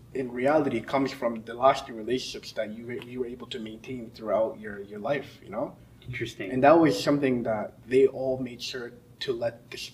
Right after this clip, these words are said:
Speaker 1: the people who are researching them know, because if there's any advice that they can give to the younger generation,
Speaker 2: Mm-hmm.
Speaker 1: it was to keep the relationships that you have sustained over a period of time, because that is what keeps you going.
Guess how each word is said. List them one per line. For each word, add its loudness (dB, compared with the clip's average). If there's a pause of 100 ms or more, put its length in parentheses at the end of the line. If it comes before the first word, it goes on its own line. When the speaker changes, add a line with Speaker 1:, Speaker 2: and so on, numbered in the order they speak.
Speaker 1:
the -18
people -4
who 0
are -6
researching -6
them -14
know, 4
because -10 (220)
if -12
there's 6
any 6
advice 4
that -4
they 0
can -10
give -2
to -12
the -12
younger -4
generation, 2 (180)
Speaker 2:
Mm-hmm. -14
Speaker 1:
it 10
was 8
to 0 (320)
keep 2
the 8
relationships 6
that -2
you -2
have 0
sustained -12
over -8
a -10
period -12
of -16
time, 2
because -6
that 6 (240)
is -4
what 2
keeps -8
you -12
going. 2